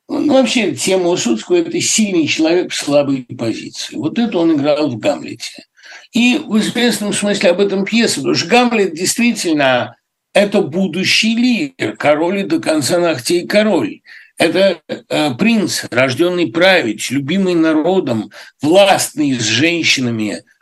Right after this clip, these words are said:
а, и с подчиненными, и с друзьями, которым он не забывает напоминать, что он принц крови,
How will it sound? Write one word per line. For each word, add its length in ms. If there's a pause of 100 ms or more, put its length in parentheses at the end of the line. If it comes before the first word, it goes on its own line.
(120)
а, 260
и 460
с 280
подчиненными, 1600
и 40
с 80
друзьями, 680
которым 400
он 140
не 60
забывает 520
напоминать, 520
что 260
он 120
принц 300
крови, 460